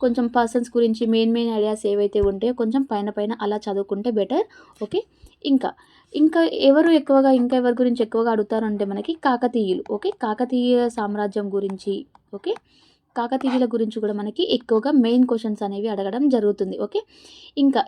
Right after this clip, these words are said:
ఏం, ఏ టైప్‌లో ఇందులో కాకతీయులో ఏం చదువుకోవాలంటే మనకి ఇంకా నిర్మాణాలు ఉంటాయి కదా, ఈ నిర్మాణాలు ఏదైతే వరంగల్ కోట కావచ్చు, ఇంకా రామపాలెం కావచ్చు, ఓకే, రామపాలెం కావచ్చు, వరంగల్ కావచ్చు,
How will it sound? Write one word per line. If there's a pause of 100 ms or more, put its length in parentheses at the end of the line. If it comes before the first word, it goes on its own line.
ఏం, (100)
ఏ
టైప్‌లో
ఇందులో
కాకతీయులో
ఏం
చదువుకోవాలంటే
మనకి (1000)
ఇంకా
నిర్మాణాలు
ఉంటాయి
కదా, (460)
ఈ
నిర్మాణాలు
ఏదైతే
వరంగల్
కోట
కావచ్చు,
ఇంకా
రామపాలెం
కావచ్చు, (460)
ఓకే, (960)
రామపాలెం
కావచ్చు,
వరంగల్
కావచ్చు,